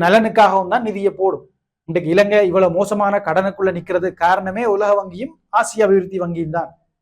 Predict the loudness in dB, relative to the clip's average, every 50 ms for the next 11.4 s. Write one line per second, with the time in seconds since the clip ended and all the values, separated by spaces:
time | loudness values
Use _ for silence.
0 | _ _ _ _ _ _ _ _ _ _ _ _ _ _ _ _ _ _ -2 0
1 | 0 4 4 4 4 4 2 2 2 2 2 2 6 6 8 8 8 6 6 4
2 | 2 0 0 2 2 2 2 2 0 0 0 0 2 0 0 0 0 -2 -4 -4
3 | -6 -4 -4 -6 -6 -8 _ _ _ _ _ _ _ _ _ _ _ _ 0 2
4 | 4 4 4 6 6 4 4 4 2 0 0 0 -2 -2 -2 -2 0 2 2 0
5 | -2 -6 -6 -6 -6 -6 -8 _ _ _ _ _ _ _ _ _ _ _ _ _
6 | _ _ _ -4 -2 -2 2 2 2 2 2 0 -2 -2 -2 -2 -6 -4 -4 0
7 | 2 4 4 4 4 0 -2 -2 -6 -6 -8 -10 -16 -18 -20 _ _ _ _ _
8 | _ _ _ _ _ 0 0 4 4 4 2 2 0 0 0 0 0 -2 -4 -2
9 | -2 -2 0 0 -2 -2 -2 -4 -4 -6 -10 -16 -18 -20 _ _ -6 -4 0 2
10 | 4 4 4 4 2 0 2 4 6 8 8 8 6 2 2 0 -2 -4 -2 2
11 | 2 2 2 2 0 0 -2 -2